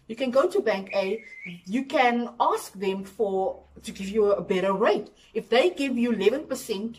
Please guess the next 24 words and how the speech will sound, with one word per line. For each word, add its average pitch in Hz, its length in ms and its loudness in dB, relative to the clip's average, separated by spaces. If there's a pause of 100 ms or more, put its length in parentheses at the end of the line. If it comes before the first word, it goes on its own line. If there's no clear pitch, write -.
interest 254 480 -4
rate, 175 280 -6 (220)
you 285 200 0
can 330 240 0
be 269 140 0
like, 233 240 2
"But 175 200 -8
whoa, 170 140 -4
whoa, 165 360 -4
whoa, 233 320 -6 (720)
whoa! - 420 -2 (920)
Did 185 140 -8
you 170 80 -10
see 208 220 -8
my 190 160 -2
beautiful 190 500 -6
record? 190 460 -8 (640)
Did 226 200 -4
you 202 100 -12
see 254 320 -4
my 226 240 2
stunning 277 880 -2
credit 294 340 -4
score? 330 500 -8